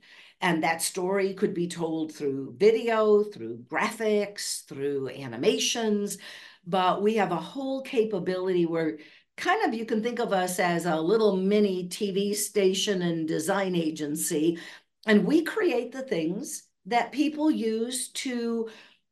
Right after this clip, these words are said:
sell their products, recruit people to them, um,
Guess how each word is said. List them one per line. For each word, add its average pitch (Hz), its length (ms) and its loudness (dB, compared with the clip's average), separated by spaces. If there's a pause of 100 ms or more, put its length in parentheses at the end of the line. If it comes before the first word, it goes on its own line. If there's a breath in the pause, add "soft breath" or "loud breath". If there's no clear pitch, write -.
(140)
sell - 300 -8
their 226 160 -8
products, 277 880 -2
recruit - 480 -10
people 254 540 -4
to 226 300 -6
them, 196 480 -2 (140)
um, 151 580 -4